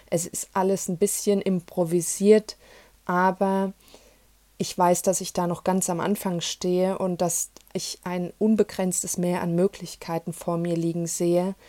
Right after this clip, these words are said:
und jede Welle reiten kann, die da kommt, wenn ich denn möchte und schauen kann, was funktioniert, was funktioniert nicht. Ich kann mich ausprobieren, ich kann verschiedene Plattformen testen.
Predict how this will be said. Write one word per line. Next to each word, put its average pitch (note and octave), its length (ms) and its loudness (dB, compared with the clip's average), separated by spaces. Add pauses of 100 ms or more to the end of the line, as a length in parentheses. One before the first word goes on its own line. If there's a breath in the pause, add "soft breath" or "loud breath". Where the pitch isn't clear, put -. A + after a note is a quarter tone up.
(360 loud breath)
und F3 340 -2
jede F#3+ 360 4
Welle F#3 240 4
reiten F3+ 360 0
kann, F3+ 300 -4
die F3 120 -2
da E3 140 0
kommt, F#3 580 -2
wenn F3+ 160 0
ich - 140 -6
denn F3 220 0
möchte F3+ 520 0
und F3+ 180 -4
schauen G3 300 0
kann, F3+ 220 -4
was E3+ 140 -4
funktioniert, F3+ 600 -4
was F3 140 -8
funktioniert F3 640 -6
nicht. F3+ 260 -4 (380 loud breath)
Ich - 80 -20
kann F3 180 0
mich - 180 -6
ausprobieren, F#3 640 0
ich E3+ 140 -6
kann F3 180 -4
verschiedene F3+ 680 -4 (440 soft breath)
Plattformen F3+ 760 0
testen. F3 600 -2